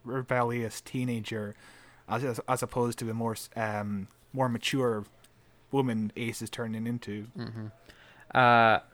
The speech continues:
Speaker 2: and she finds out that these two, uh, women are evacuees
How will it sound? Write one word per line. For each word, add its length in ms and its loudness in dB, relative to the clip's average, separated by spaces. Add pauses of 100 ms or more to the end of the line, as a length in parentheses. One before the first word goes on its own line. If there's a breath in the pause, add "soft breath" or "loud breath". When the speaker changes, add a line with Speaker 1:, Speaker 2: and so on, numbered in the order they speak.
Speaker 2:
and 560 0 (140)
she 200 -10
finds 280 8
out 100 4
that 140 -20
these 180 0
two, 800 2
uh, 500 6
women 580 -2
are 600 6 (720 loud breath)
evacuees 920 4